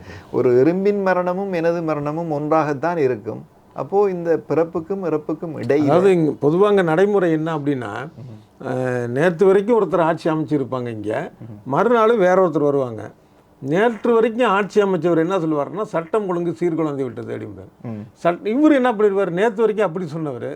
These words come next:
Speaker 2: "சட்டம் ஒழுங்கு மிகச்சிறப்பாக இருக்கிறது." ஒரே நாள்ல எப்படி சட்டம் ஒழுங்கு சீர்குலையும், இல்ல ஒரே நாள்ல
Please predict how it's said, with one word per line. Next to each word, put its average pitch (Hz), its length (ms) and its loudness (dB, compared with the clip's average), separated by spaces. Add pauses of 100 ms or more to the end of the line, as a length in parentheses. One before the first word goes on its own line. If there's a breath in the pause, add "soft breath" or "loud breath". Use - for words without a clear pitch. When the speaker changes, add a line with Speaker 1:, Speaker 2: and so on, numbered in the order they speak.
Speaker 2:
"சட்டம் 220 420 -4
ஒழுங்கு 196 600 -2
மிகச்சிறப்பாக 185 680 -2
இருக்கிறது." 131 400 -6 (380 soft breath)
ஒரே 214 300 4
நாள்ல 247 340 2
எப்படி 214 160 0
சட்டம் 202 280 0
ஒழுங்கு 208 200 2
சீர்குலையும், 185 560 -2
இல்ல 214 120 2
ஒரே 190 220 0
நாள்ல 202 220 -2